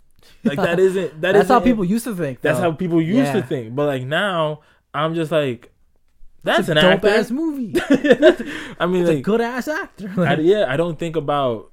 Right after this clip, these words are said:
Speaker 1: eh, are they an Oscar winner if there's an Oscar winner in the movie.
Speaker 2: Do you think
Speaker 1: Is
Speaker 2: it
Speaker 1: it
Speaker 2: has
Speaker 1: gonna
Speaker 2: no value in today's world?
Speaker 1: No value because, like you said, the internet can make someone blow up.
Speaker 2: Yeah.
Speaker 1: And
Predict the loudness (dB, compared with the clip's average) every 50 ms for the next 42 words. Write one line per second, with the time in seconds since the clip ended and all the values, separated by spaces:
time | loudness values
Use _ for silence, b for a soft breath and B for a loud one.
0 | _ -6 -4 -2 -2 -2 -4 -6 -6 -4 -4 -2 -2 -2 -4 -4 -6 -8 -10 -10
1 | -10 -8 -8 -6 -6 -6 -6 -6 -8 -10 -10 -12 -12 -8 -6 -4 -4 -4 -6 -10
2 | -10 -6 -4 -4 -2 -4 -6 -8 -8 -10 -10 -8 -6 -6 -6 -6 -6 -8 -8 -10
3 | -8 -8 -8 -6 -6 -6 -6 -4 -2 -2 0 0 0 0 0 0 -2 -2 -2 -2
4 | -4 -4 -4 -6 -6 -6 -6 -8 -8 -8 -10 -10 -12 -14 -16 -16 -16 -16 -18 -18
5 | -20 -20 -18 -14 -10 -8 -6 -6 -4 -4 -4 -4 -4 -4 -4 -4 -6 -6 -4 -4
6 | -2 -2 -2 -4 -6 b b b b b b b -6 -6 -4 -4 -6 -4 -2 -2
7 | -2 -2 -2 -6 -10 -12 -18 _ _ _ _ _ _ _ -14 -12 -10 -8 -8 -8
8 | -6 -6 -6 -6 -6 -10 -10 -10 -10 -10 -8 -6 -6 -6 -6 -6 -6 -8 -6 -6
9 | -6 -6 -6 -6 -4 -4 -2 -2 0 2 2 2 0 -2 -6 -10 -14 b b b
10 | b b b -12 -10 -8 -8 -6 -6 -8 -8 -10 -12 -16